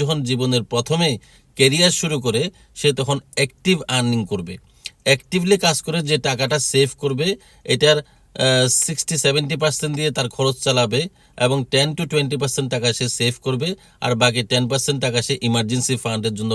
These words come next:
রাখবে। আর যেটা ওই সেভ যেটা করবে, ওই টাকাটা দুই বছর, তিন বছরে যখন পাঁচ লাখ, দশ লাখ টাকা জমে যাবে, ওই টাকাকে সে ইনভেস্ট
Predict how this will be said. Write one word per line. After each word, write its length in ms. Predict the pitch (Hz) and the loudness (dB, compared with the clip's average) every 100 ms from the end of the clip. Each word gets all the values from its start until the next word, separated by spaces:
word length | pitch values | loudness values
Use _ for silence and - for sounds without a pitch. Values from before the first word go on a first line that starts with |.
| 104 | -4
রাখবে। 240 | 87 80 - _ - - - | -6 -12 -18 _ -20 -20 -2
আর 180 | 120 123 | 0 2
যেটা 180 | 127 151 170 | 2 2 2
ওই 80 | 165 - | 2 2
সেভ 140 | 160 170 | 2 2
যেটা 160 | 185 202 185 | 2 2 0
করবে, 260 | 170 147 190 240 - _ _ - | -4 -2 0 -2 -6 _ _ 2
ওই 160 | 175 214 180 | 4 6 4
টাকাটা 380 | 147 143 139 165 135 | 0 0 2 2 2
দুই 100 | 135 | 0
বছর, 180 | 127 127 135 | -2 -4 -4
তিন 100 | 139 127 | -2 -2
বছরে 240 | 123 139 135 | 0 -2 0
যখন 140 | 139 139 127 | 0 -2 -2
পাঁচ 120 | 120 135 | -2 0
লাখ, 100 | 127 120 | 0 -2
দশ 100 | - | -4
লাখ 80 | 123 131 | -4 -2
টাকা 120 | 123 120 | -2 0
জমে 200 | 120 117 | 0 0
যাবে, 160 | 117 202 180 - - _ | 0 -2 -6 -10 -20 _
ওই 120 | 127 131 131 | 2 2 2
টাকাকে 420 | 127 123 - 170 196 _ - - | 0 -2 -2 -4 -4 _ -14 0
সে 120 | 147 196 - _ - | 0 0 -6 _ 0
ইনভেস্ট 340 | 123 123 175 | 2 4 2